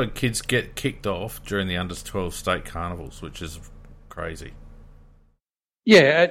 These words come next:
Speaker 2: uh, so the under fif-, the under fifteens, they, they, they, they are starting for their S N F L clubs now.
Speaker 1: Mm,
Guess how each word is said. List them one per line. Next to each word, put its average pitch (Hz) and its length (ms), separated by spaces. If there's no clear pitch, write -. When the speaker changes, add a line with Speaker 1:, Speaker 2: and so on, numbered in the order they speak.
Speaker 2:
uh, - 40
so 196 440
the 185 100
under 233 120
fif-, 214 200
the 190 100
under 214 120
fifteens, 139 480
they, 170 140
they, 156 200
they, 151 280
they 156 180
are 180 60
starting 131 420
for 127 120
their 131 200
S 131 180
N 131 120
F 117 120
L 117 140
clubs 110 360
now. 123 320
Speaker 1:
Mm, 95 200